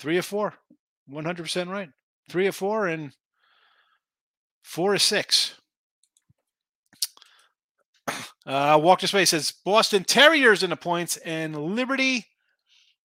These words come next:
Liberty minus." That's a huge number, twelve, thirteen points, Liberty, but I did bet it. Uh, we went over their numbers last night, Liberty at home,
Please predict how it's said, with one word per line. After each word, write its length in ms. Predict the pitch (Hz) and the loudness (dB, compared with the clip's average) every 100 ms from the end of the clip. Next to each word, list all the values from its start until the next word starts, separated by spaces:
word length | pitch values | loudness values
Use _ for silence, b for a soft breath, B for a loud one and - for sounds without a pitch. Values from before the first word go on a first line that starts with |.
| - | -4
Liberty 300 | 233 196 156 | -2 0 2
minus." 340 | 170 170 156 - | 2 0 -2 -4
That's 180 | 208 226 | -4 -2
a 40 | |
huge 260 | 190 202 170 | -2 -2 0
number, 300 | 160 147 135 _ _ _ _ - | 0 -2 -6 _ _ _ _ -8
twelve, 200 | 170 151 | -6 -4
thirteen 300 | 151 - 143 | -6 -6 -8
points, 240 | 147 131 | -8 -6
Liberty, 220 | 139 135 | -8 -6
but 120 | 135 170 | -2 0
I 80 | |
did 220 | 160 175 151 | 2 0 4
bet 180 | 143 | 2
it. 120 | 113 - _ _ b b b b | 2 -10 _ _ b b b b
Uh, 160 | 139 151 | -10 -6
we 80 | 190 | -2
went 160 | 202 | 2
over 200 | 190 175 | 2 2
their 100 | 170 | 0
numbers 320 | 165 170 151 147 | -2 -2 -4 0
last 300 | 160 - 170 | 0 0 -2
night, 180 | 143 | -6
Liberty 380 | 135 156 151 147 | -6 -4 -2 -2
at 100 | 135 | -2
home, 320 | 147 147 131 | -4 -8 -8